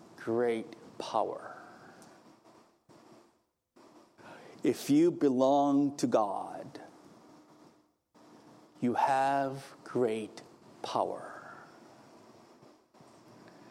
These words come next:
The power to experience the reality of God.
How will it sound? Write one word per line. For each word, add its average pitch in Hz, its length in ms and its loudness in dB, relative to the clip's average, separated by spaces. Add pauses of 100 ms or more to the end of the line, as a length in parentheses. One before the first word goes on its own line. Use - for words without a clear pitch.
(440)
The 156 80 0
power 139 800 2 (320)
to 139 120 2
experience 123 1080 0 (260)
the 123 100 2
reality 117 840 2
of 107 220 -6
God. 98 400 0